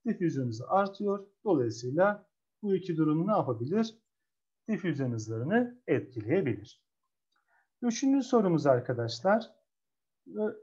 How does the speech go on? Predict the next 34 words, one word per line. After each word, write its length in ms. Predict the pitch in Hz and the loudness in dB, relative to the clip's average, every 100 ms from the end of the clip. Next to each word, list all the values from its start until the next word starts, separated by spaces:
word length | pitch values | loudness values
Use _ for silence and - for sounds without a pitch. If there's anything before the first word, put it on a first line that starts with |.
| _ 208 | _ -2
Üniversite 380 | 220 226 220 | 4 4 2
sınavında 340 | - 214 214 214 | -4 -2 -2 -2
sorulmuş 440 | - 208 202 196 | -2 -2 -2 -4
sorularımızdan 800 | - 185 160 139 139 120 117 113 | 2 4 6 4 0 -4 -6 -6
bir 220 | 113 113 | -8 -8
tanesi. 680 | 117 110 107 110 - 240 254 _ _ _ _ _ _ _ | -10 -10 -10 -12 -4 -4 -4 _ _ _ _ _ _ _
E, 160 | 220 220 | -12 -10
zaten 420 | 208 220 196 208 | -4 -4 -2 0
madde 300 | 202 202 202 | 0 0 2
alışverişi 880 | 196 190 190 185 180 - 185 175 - - | 2 2 2 0 0 2 4 4 0 -6
T 100 | 208 | 4
Y 140 | 190 180 | 4 4
T'de 300 | 185 180 175 | 4 2 2
karşımıza 440 | 135 123 - 113 | 0 0 -2 -8
çıkmış 340 | 113 - 113 117 | -8 -12 -12 -10
olacaktır. 640 | 107 101 107 _ 226 226 _ _ - | -12 -12 -16 _ -8 -8 _ _ -10
Bakın 340 | 269 - 220 208 | -8 -2 -2 0
bize 160 | 208 | -2
bir 140 | 208 190 | 0 4
bağırsak 460 | 196 196 214 208 | 4 4 0 -2
zarı 220 | 175 147 | 2 2
vermiş, 320 | 120 113 170 170 | 2 -2 -4 -8
iki 220 | - - | -14 0
farklı 340 | 196 196 - | 0 0 -6
kol 280 | - 220 214 | -2 -2 0
vermiş 400 | 208 208 220 - _ _ | 0 -2 -6 -8 _ _
ve 100 | 202 | -4
buna 160 | 208 220 | 0 0
göre 260 | 190 196 196 | 2 0 0
bir 100 | 180 | -4
soru 280 | - 180 | 0 0
tarzı 380 | 175 135 110 127 | 0 -2 -2 -4
karşımıza 460 | - 151 113 139 196 | 0 0 0 -6 -8
çıkarmış. 600 | - - 113 - - | -6 -8 -8 -10 -20